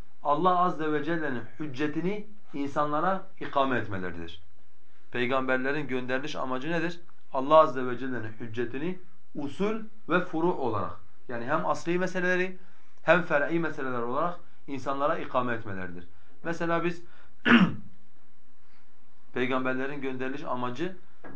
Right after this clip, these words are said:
tabi bu madde madde sonra ayrılabilir. Yani işte tağutu inkarı öğretmeleri için, Allah'a ibadeti öğretmeleri için, Allah'a insanlara tanıtmaları için. Bizim konuştuğumuz şey bu değil. Bu tafsilatı, öyle mi? Genel olaraktan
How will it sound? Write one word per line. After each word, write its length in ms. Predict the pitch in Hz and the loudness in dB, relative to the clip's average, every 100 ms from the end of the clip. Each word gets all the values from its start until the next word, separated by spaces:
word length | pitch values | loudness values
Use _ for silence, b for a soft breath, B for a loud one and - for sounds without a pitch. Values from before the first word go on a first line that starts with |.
| - | 0
tabi 220 | 151 151 | 4 4
bu 180 | 151 165 | 4 2
madde 340 | 139 135 131 151 | 4 2 2 2
madde 300 | 139 131 156 | 2 0 -2
sonra 240 | 156 156 | 0 4
ayrılabilir. 640 | 151 147 151 143 135 101 - | 4 4 4 2 2 -2 -2
Yani 180 | 113 | -4
işte 200 | 107 113 | -4 -4
tağutu 380 | 135 127 120 120 | 0 0 0 -4
inkarı 380 | 135 113 123 123 | -4 -4 -4 -2
öğretmeleri 580 | 120 117 120 117 117 117 | -2 -2 -2 -4 -2 -2
için, 160 | 110 | -4
Allah'a 340 | 131 123 117 120 | -4 -2 -2 -2
ibadeti 420 | 113 113 110 127 | -2 -2 -2 -4
öğretmeleri 480 | 120 120 117 117 117 | -4 -4 -4 -4 -4
için, 160 | 113 | -4
Allah'a 340 | 127 120 120 123 | -4 -2 -2 -2
insanlara 480 | 117 120 120 120 120 | -4 -4 -2 -2 -2
tanıtmaları 540 | 120 110 117 123 131 | -4 -4 -4 -4 -4
için. 240 | 131 180 185 B B B - | -6 -6 -6 B B B -4
Bizim 200 | 143 165 | -4 -2
konuştuğumuz 560 | 147 147 131 165 180 | -2 -2 -2 -2 -2
şey 160 | 185 165 | 0 0
bu 120 | 151 | 0
değil. 180 | 120 98 127 | 0 0 -2
Bu 120 | 196 | 2
tafsilatı, 680 | 190 - 147 127 113 95 - - - | 2 2 2 0 0 -4 -4 -4 -4
öyle 200 | 156 185 | -2 -2
mi? 140 | 101 B B B 110 104 | -2 B B B -4 0
Genel 280 | 139 190 | 4 4
olaraktan 480 | 196 143 117 101 98 | 4 2 2 -2 -2